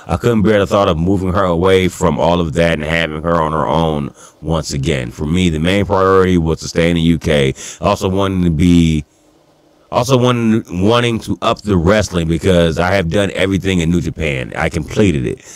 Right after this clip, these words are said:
Uh, the viable option was I was happy. The viable option was where I was happy and what I was doing. Every time I came to A E W, Tony made me feel so comfortable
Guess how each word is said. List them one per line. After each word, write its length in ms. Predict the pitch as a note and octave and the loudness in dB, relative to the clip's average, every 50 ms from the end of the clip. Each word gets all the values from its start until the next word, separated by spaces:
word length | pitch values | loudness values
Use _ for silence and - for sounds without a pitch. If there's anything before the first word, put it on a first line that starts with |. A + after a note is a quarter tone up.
| - - _ _ - | -20 -20 _ _ -8
Uh, 560 | - - F2+ F#2+ F#2 F2+ E2+ E2+ D#2+ D2+ D2+ C#2+ | -4 -2 0 2 2 2 2 2 2 0 0 0
the 120 | D2 D#2 | -2 -4
viable 380 | D2 F2+ G2 G#2 G#2+ G2+ G2 E2 | -2 0 0 2 2 2 0 -2
option 560 | - E2+ G#2 G#2+ G#2 E2 - G#2 F#2+ F2+ F2 | 0 2 2 2 2 0 -2 -6 -4 -2 0
was 440 | F2 E2+ E2 D#2+ D#2 D#2 D#2 C#2 D#2+ | 2 2 2 2 2 0 -2 -2 -2
I 120 | D#2 F2 | -2 -2
was 160 | F2 D#2+ D#2 | -2 -2 -4
happy. 300 | F#2 G2 F#2+ F#2 F2+ - - _ _ _ _ _ _ _ - | -2 -2 0 0 -2 -4 -8 _ _ _ _ _ _ _ -10
The 100 | E2+ E2+ | -8 -4
viable 300 | D#2+ - A2 A2+ A2+ G#2+ | -2 0 0 2 2 2
option 340 | G2+ G#2+ A2+ A2 G#2 - G2+ | 2 2 2 2 0 -2 -4
was 100 | F2 E2 | -2 0
where 160 | D#2+ F#2 G2+ | 0 2 2
I 80 | G2+ G2 | 2 2
was 180 | F2+ E2+ E2 - | 0 -2 -4 -4
happy 460 | - G2 G2 G2+ F#2+ F#2 F#2+ E2+ E2 | -2 0 0 0 0 -2 -4 -4 -4
and 120 | D#2+ D#2+ | -4 -2
what 140 | E2 F2+ F2 | -2 0 0
I 80 | F2 E2+ | 0 -2
was 160 | D#2+ D2+ C#2+ | -2 -4 -8
doing. 400 | B1+ B1 F2+ F2 D#2+ C#2 B1+ A#1+ - - - - - - | -6 -2 -2 -2 -2 -4 -6 -10 -14 -18 -20 -16 -6 -2
Every 180 | E2+ G2+ G#2 | 0 0 0
time 320 | F2+ - A#2+ G#2+ G#2 G2 F#2 | 2 0 0 0 0 0 -2
I 80 | F#2 | -4
came 240 | F2+ A#2 A#2 G#2 G2 | -2 -2 -2 -2 -2
to 100 | F#2+ F#2 | -2 -2
A 140 | E2 E2+ F#2+ | 0 2 2
E 120 | F#2 F2+ E2+ | 2 2 2
W, 440 | D#2+ E2+ F2+ F2 D#2 D2 D#2 D2+ D2 | 2 2 2 2 2 0 -2 -2 -2
Tony 400 | - - G2 F#2 F#2+ G2 F#2+ F#2 | -2 0 0 0 0 0 0 0
made 260 | F2+ F2 F2 E2+ D#2 | 2 2 2 0 0
me 100 | D#2+ D#2+ | -2 -6
feel 280 | - - F2+ D#2+ D2+ | -2 0 0 0 0
so 280 | D#2 - - F2 F#2 F#2 | -2 -2 0 0 0 0
comfortable 720 | - - A2 G2+ F2+ D#2 E2 D2 C#2 D#2 C#2+ C#2 C#2 C2+ | 0 -2 -2 -2 -2 -4 -8 -6 -4 -2 -2 -2 -4 -6